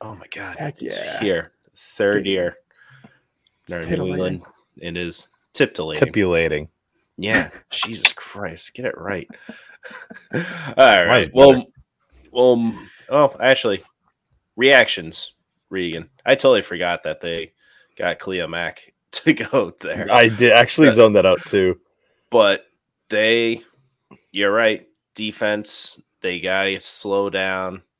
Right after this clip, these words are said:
Speaker 1: the quarterbacks and the weapons in that division. Uh, Davante Adams now in their <laughs> division. They still got Mahomes.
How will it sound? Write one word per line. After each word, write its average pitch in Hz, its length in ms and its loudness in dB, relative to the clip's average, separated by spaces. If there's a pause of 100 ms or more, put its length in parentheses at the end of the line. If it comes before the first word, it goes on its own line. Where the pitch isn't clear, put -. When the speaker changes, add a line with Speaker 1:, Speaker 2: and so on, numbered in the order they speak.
Speaker 1:
the 82 80 -18
quarterbacks 95 600 -6
and 92 80 -12
the 92 40 -12
weapons 87 480 -10
in 87 80 -14
that 87 180 -12
division. 87 560 -12 (1400)
Uh, 69 320 -12 (260)
Davante 90 440 -6
Adams 85 560 -8 (480)
now 85 520 -6
in 95 120 -12
their 95 120 -8
<laughs> - 20 -16
division. 85 720 -10
They - 60 -18
still 98 260 -4
got 95 180 0
Mahomes. 90 560 -8